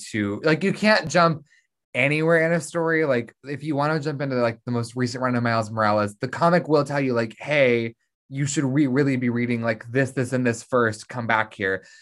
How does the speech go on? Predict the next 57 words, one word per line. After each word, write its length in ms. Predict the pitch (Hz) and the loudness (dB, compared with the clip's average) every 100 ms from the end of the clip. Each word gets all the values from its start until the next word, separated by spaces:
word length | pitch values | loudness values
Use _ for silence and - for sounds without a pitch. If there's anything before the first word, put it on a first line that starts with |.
| - | -4
And 160 | 156 147 | 0 2
when 120 | 151 | 2
new 140 | 170 | 2
storylines 420 | 175 175 165 147 139 | 2 2 0 0 -4
intersect, 340 | 139 143 160 | -2 -2 -2
like, 80 | 143 | -2
there's 140 | 143 | -4
a 60 | 131 | -4
section, 340 | 131 131 - | -6 -6 -6
I 80 | 143 | -8
think, 300 | 127 120 123 | -6 -8 -6
in 320 | 123 110 110 113 | -6 -8 -10 -8
Miles 260 | 120 117 | -4 -4
Morales 320 | 113 113 117 | -4 -4 -4
twenty 300 | 107 - 120 | -8 -8 -8
eighteen 540 | 107 110 107 131 127 120 | -8 -10 -12 -10 -8 -4
where, 200 | 107 104 | -2 -2
like, 200 | 104 104 | -4 -6
the 80 | 113 | -10
King 180 | 135 | -6
in 140 | 147 123 | -6 -2
Black 260 | 110 113 | -2 -2
storyline 560 | - 131 127 127 127 127 | -4 -6 -4 -4 -6 -6
just 220 | 110 - | -10 -14
jumps 320 | - 117 113 | -6 -6 -4
into 120 | 120 113 | -6 -4
the 120 | 110 | -2
comic 380 | 113 117 123 123 | 0 0 0 -2
and 60 | |
they're 140 | 120 113 | 0 2
like, 260 | 110 110 _ _ _ 135 | 2 -2 _ _ _ -8
"Go 400 | 123 147 151 160 | 4 6 8 6
back 280 | 151 147 143 | 6 2 2
to 80 | 143 | 0
this 440 | 139 117 - - _ | 2 0 -6 -20 _
and 240 | 120 117 | -4 -4
read 200 | 117 135 | -2 2
all 120 | 139 139 | 6 6
of 100 | 127 | 6
that 200 | 131 120 | 2 0
and 80 | |
then 80 | 123 | -4
come 160 | 120 120 | -6 -2
back 220 | 110 107 | -2 -2
here 80 | 113 | -4
and 100 | 104 | -4
you'll 80 | 104 | -4
be 80 | |
good 140 | 113 95 | -4 -4
to 80 | 101 | -4
go." 240 | 92 - _ _ _ _ | -4 -6 _ _ _ _
Um, 460 | 143 139 127 113 107 _ _ _ | 0 2 0 -2 -10 _ _ _
and 200 | - 151 | -4 0
that 200 | 156 156 | 0 0
functions 440 | 147 180 180 175 139 | 0 -2 -2 -6 -6
really 260 | 139 135 | -4 -2
well. 500 | 123 107 107 113 120 | 0 2 2 2 0